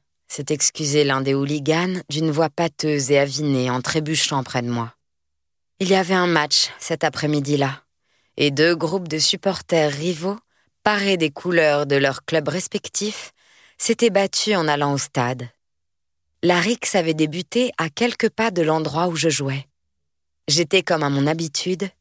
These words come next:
totalement absorbée par la musique, et je n'avais pas entendu la remarque qui avait mis le feu aux poudres. Je n'avais même pas pris conscience de la bagarre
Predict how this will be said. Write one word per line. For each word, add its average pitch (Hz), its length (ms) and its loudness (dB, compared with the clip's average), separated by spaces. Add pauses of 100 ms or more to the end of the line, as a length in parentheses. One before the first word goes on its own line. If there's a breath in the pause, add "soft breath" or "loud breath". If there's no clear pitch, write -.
(160)
totalement 190 520 2
absorbée 151 500 0
par 147 160 0
la 139 100 0
musique, 143 580 -6 (400)
et 117 160 2
je 135 120 -2
n'avais 135 260 2
pas 180 160 -4
entendu 165 480 -2
la 151 120 2
remarque 160 600 -4 (300)
qui - 120 0
avait 190 220 2
mis 202 160 0
le 175 160 0
feu 170 180 -2
aux 147 120 4
poudres. 131 480 -12 (1400)
Je - 160 0
n'avais 190 300 2
même 156 260 0
pas 214 160 0
pris - 220 -4
conscience 170 640 0
de 160 100 2
la 143 140 4
bagarre 143 640 -2